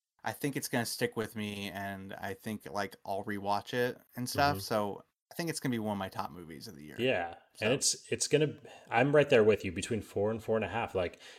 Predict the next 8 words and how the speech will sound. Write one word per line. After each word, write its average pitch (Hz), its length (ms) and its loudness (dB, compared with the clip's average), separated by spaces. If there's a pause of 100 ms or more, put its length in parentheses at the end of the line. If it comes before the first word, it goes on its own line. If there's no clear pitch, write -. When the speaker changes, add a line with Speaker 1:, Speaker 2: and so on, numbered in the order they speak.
(120)
Speaker 2:
again, 117 340 6
it 95 100 2
didn't, 107 220 2
like, 101 460 2 (320)
it 117 140 -2
didn't, 113 440 0
like, 92 360 -2 (520)
bl-, 104 520 -2